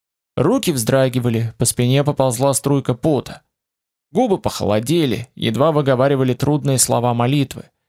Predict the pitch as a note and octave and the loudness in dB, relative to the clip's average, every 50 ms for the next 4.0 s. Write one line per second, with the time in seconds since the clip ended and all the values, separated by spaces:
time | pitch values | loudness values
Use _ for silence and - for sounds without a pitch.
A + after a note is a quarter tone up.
0 | _ _ - C3 B2 B2 D#3+ E3 E3 D3+ D#3+ D3+ - - F#3 F#3+ E3+ C#3 C3 D#3+ | _ _ -4 -2 0 2 2 2 2 2 0 0 0 0 2 0 0 2 2 2
1 | D#3 D3+ C#3 - - D3+ C#3+ D3 D3 D3 - D3 C3+ F#2 - - _ _ _ _ | 2 2 2 0 0 0 0 0 0 0 0 -2 -2 -4 -6 -12 _ _ _ _
2 | _ _ _ - E3 B3+ C4+ G3 - E3+ D#3 - G3+ G3+ F3 D#3 - - - F3+ | _ _ _ 0 2 2 2 2 0 0 0 0 0 0 0 0 0 0 0 0
3 | E3+ D3+ - D#3 D3+ D3+ C3+ A#2+ A#2+ A#2+ A#2+ B2 D3+ C#3+ A2+ - - - - | 0 0 0 2 2 2 0 0 0 -2 -2 0 0 -2 -2 -4 -8 -10 -14